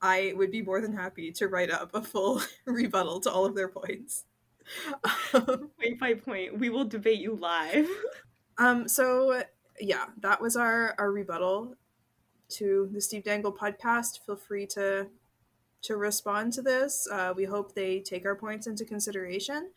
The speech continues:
Speaker 1: Uh, with that being said, we need to move on to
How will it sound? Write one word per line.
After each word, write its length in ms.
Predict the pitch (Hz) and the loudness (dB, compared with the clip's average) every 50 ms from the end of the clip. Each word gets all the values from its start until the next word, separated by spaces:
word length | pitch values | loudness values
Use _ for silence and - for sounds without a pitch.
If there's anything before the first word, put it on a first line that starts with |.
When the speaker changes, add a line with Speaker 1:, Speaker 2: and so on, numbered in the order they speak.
| - - - - - - | -20 -20 -20 -20 -6 -2
Speaker 1:
Uh, 440 | 196 202 196 196 196 196 196 196 196 - _ _ _ | 0 2 2 2 2 2 0 -2 -4 -8 _ _ _
with 160 | 220 214 214 | -2 0 2
that 180 | 226 226 226 226 | 2 2 2 0
being 240 | - 226 226 220 226 | -2 -4 -4 -2 0
said, 460 | 233 - 214 175 175 220 285 320 - _ _ _ _ _ _ _ _ | 0 0 0 0 -2 -2 -4 -6 -8 _ _ _ _ _ _ _ _
we 120 | 220 220 | -6 -2
need 180 | 220 233 262 254 | 0 0 0 0
to 140 | - 302 | 0 0
move 240 | 262 269 247 214 202 | 2 2 2 0 0
on 320 | 202 202 196 196 202 208 202 | -2 -2 0 -2 -2 -4 -6
to 500 | - - 214 202 190 185 185 185 185 | -6 -4 -2 -2 -2 -2 -2 -4 -6